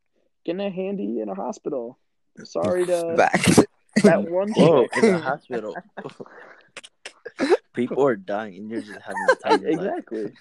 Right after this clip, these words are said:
Speaker 1: But any-, anyways, solidity of a woman. Uh,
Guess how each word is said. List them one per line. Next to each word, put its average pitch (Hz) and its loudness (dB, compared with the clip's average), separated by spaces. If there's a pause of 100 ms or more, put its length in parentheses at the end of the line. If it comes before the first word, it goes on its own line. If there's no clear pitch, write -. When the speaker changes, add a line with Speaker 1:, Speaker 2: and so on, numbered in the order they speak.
(140)
Speaker 1:
But 143 2 (1120)
any-, 214 2 (100)
anyways, 170 0 (640)
solidity 180 0 (160)
of 165 -4
a 165 -8
woman. 151 -8 (1600)
Uh, 160 0